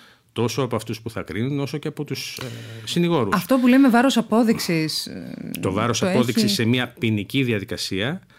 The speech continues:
Speaker 1: Θα πούμε αργότερα βέβαια ότι δεν είναι αποκλειστικά ποινικό αυτό το φαινόμενο. Μην το περιορίσουμε στα όρια ενός ποινικού ακροατηρίου
Speaker 2: Ναι.
Speaker 1: και στην αρμοδιότητα ενός εισαγγελέα.
Speaker 2: Σωστά.
Speaker 1: Πάντως,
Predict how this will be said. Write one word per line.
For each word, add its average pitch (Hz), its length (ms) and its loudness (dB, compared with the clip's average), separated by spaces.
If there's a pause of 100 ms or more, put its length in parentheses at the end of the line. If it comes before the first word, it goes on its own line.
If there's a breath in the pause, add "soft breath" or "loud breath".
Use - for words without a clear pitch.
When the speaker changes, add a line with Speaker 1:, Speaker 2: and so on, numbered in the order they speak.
(400 soft breath)
Speaker 1:
Θα 98 120 -4
πούμε 135 200 2
αργότερα 113 380 0
βέβαια 110 260 2
ότι 120 140 -2
δεν 127 120 2
είναι 147 80 4
αποκλειστικά 139 480 -2
ποινικό 151 420 0
αυτό 190 180 -2
το 202 100 0
φαινόμενο. 131 600 2
Μην 117 160 -2
το 147 100 2
περιορίσουμε 143 920 0
στα 123 440 -2
όρια 151 240 2
ενός 147 180 0
ποινικού 131 340 0
ακροατηρίου 139 680 2
Speaker 2:
Ναι. 180 100 0
Speaker 1:
και 151 200 0
στην 147 160 -2
αρμοδιότητα 139 420 0
ενός 175 180 0
εισαγγελέα. 131 460 0
Speaker 2:
Σωστά. - 160 -2
Speaker 1:
Πάντως, 123 340 -2